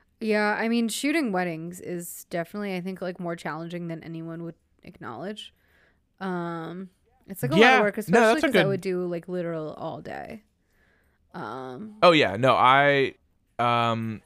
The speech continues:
Speaker 2: m-, normally when I shoot weddings, I'm there, I, I don't do, like, eight hours or five hours. I do, like, beginning to end
Speaker 1: Yeah.
Speaker 2: usually for a package. So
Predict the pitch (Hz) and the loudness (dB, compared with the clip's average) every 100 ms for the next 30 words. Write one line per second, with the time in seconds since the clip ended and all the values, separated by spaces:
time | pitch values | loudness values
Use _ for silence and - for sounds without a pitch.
0 | - 117 131 123 131 139 156 151 131 127 | -14 -8 -6 -4 2 4 4 4 4 2
1 | - 113 110 110 117 107 104 104 101 110 | 0 2 2 0 -2 0 2 2 2 2
2 | 104 117 117 113 107 104 - 107 135 143 | 2 2 0 2 0 0 -2 2 4 6
3 | 113 101 98 113 123 107 127 120 104 98 | 4 2 -4 -4 -4 0 2 4 4 0
4 | 104 101 95 98 98 90 _ - 104 98 | -4 -6 -6 -4 -6 -6 _ -6 -4 -2
5 | 98 - 98 104 185 110 151 160 180 190 | -4 -4 -2 0 0 2 2 4 4 6
6 | 190 185 _ _ _ _ _ _ - 135 | 4 0 _ _ _ _ _ _ 0 2
7 | 147 165 151 170 170 165 - - - 135 | 4 6 6 4 2 -2 -8 -8 -4 2
8 | 117 117 113 110 | 4 6 4 2